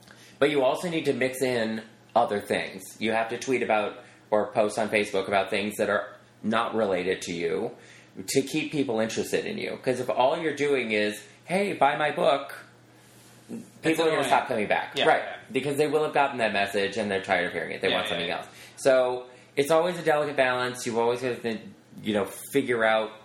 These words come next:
Speaker 1: what your thing is, but it's hard. Like, 'cause I, I'm with you. It's not, it doesn't
Speaker 2: It's,
Speaker 1: come
Speaker 2: it's not
Speaker 1: naturally
Speaker 2: something
Speaker 1: to
Speaker 2: that,
Speaker 1: me.
Speaker 2: d-, you know, some people really take to it. I know.
Speaker 1: Yeah.
Speaker 2: Um, talk about the nerve-wrackingness.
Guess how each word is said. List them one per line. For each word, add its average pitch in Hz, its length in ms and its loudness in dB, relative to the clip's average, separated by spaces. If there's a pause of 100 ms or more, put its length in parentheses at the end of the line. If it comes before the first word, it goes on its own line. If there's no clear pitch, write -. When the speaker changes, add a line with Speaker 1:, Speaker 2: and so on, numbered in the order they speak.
(340)
Speaker 1:
what 107 240 2
your 101 160 0
thing 98 300 -2
is, 101 420 0 (800)
but 101 340 2 (220)
it's 120 200 -2
hard. 85 440 -2 (320)
Like, 120 180 0
'cause 135 160 0
I, 123 340 2
I'm 131 180 2
with 117 200 0
you. 92 200 0
It's 113 240 -6
not, 120 260 0
it 113 40 0
doesn't 139 120 2
Speaker 2:
It's, - 60 -6
Speaker 1:
come - 100 0
Speaker 2:
it's - 80 4
not 240 160 6
Speaker 1:
naturally 226 220 0
Speaker 2:
something 185 240 -2
Speaker 1:
to - 80 0
Speaker 2:
that, - 200 -8
Speaker 1:
me. 196 60 -2
Speaker 2:
d-, 196 100 0
you 190 60 0
know, 151 60 -6
some 208 200 0
people 170 220 -2
really 139 240 2
take 127 220 -4
to 117 120 -8
it. - 80 -10
I 123 100 0
know. 117 120 -2 (460)
Speaker 1:
Yeah. 165 60 6
Speaker 2:
Um, 165 260 0 (500)
talk 226 180 0
about 220 440 0 (240)
the 170 80 -4
nerve-wrackingness. 120 760 -2